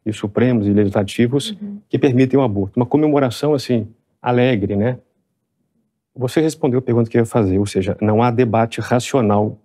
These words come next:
Speaker 1: com essas pessoas. Como acessar, então, essas pessoas, a não ser pela razão?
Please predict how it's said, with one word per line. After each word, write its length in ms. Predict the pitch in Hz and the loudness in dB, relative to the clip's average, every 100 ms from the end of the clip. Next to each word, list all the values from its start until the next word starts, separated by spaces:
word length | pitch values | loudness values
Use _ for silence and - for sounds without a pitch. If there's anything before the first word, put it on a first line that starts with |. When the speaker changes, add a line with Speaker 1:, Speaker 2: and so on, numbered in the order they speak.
| _ - | _ -8
Speaker 1:
com 140 | 104 | -4
essas 200 | 101 110 | -4 -4
pessoas. 560 | - 107 - 92 90 - _ _ _ _ _ | -4 -4 -2 -4 -4 -10 _ _ _ _ _
Como 320 | - 185 202 - | 0 2 2 2
acessar, 540 | 123 - 120 - 117 | -2 0 -2 0 0
então, 260 | 110 104 110 | 0 0 -2
essas 220 | 107 110 | -2 -4
pessoas, 540 | - 101 - 117 120 - | 0 -2 0 -2 -2 -2
a 60 | |
não 140 | 113 107 | -2 -2
ser 160 | - | -4
pela 200 | 101 110 | -4 -2
razão? 400 | 107 98 92 87 | 0 -2 -4 -6